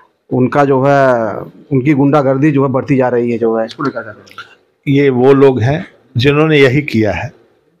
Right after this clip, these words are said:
Speaker 2: तो अपने बारे में जो जानता है वो दूसरों को भी उसी नजरिए से देखता है। ये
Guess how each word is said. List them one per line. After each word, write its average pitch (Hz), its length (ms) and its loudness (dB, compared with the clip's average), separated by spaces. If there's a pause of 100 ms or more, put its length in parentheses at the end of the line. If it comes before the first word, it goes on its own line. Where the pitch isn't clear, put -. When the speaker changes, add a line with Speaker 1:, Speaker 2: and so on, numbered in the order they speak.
(340)
Speaker 2:
तो - 60 -4
अपने 156 340 0
बारे 165 240 4
में 165 140 0
जो 156 100 2
जानता 131 380 0
है 165 80 -2
वो 202 120 0
दूसरों 214 340 -2
को 214 120 0
भी 208 100 2
उसी 185 300 0
नजरिए 165 340 2
से 131 80 -2
देखता 143 300 0
है। 220 140 -6 (600)
ये 175 420 2